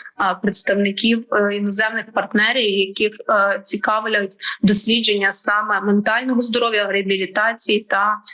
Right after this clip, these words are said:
військової травми. І ми активно,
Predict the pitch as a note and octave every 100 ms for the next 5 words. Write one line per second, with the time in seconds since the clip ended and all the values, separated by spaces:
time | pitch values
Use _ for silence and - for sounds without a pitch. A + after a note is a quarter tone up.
0 | - G#3 G3+ - G#3+ G3 F3+ F#3 G3+ G3
1 | G3+ A#3 C#4 - - - _ G#3+ G3 F#3
2 | G3+ A3 A#3 G#3 - - A3+ A#3 A3+ A3